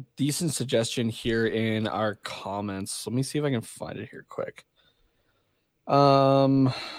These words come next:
da, da, da, da, da, da, da, da, da, da, da, da. Uh, here you go. This one was from, uh, B, uh, B dot L S on Twitter,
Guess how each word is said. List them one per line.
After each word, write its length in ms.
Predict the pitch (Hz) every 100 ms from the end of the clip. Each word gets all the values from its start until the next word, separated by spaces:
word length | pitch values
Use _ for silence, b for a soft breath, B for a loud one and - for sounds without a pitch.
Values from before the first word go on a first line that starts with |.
| B B B B B B _ _ -
da, 140 | 147
da, 80 | 143
da, 180 | 135 127
da, 120 | 127
da, 140 | -
da, 120 | -
da, 300 | - 55 55
da, 0 |
da, 280 | - 55 50
da, 160 | - 104
da, 160 | 147
da. 600 | 156 156 156 151 147 143 147 _ _ _ _ _ _ - - _
Uh, 280 | 117 117 120
here 140 | 143 160
you 60 |
go. 120 | 127
This 180 | 127 170
one 140 | 208 208
was 160 | 180
from, 460 | - 165 139 139 135
uh, 360 | 123 120 117 113
B, 460 | 123 - 170 175 131 - - _
uh, 200 | 131 120
B 240 | 117 147 170
dot 240 | 143 135
L 160 | 123 -
S 460 | 120 110 - - - _
on 140 | 123 120
Twitter, 460 | - 123 110 117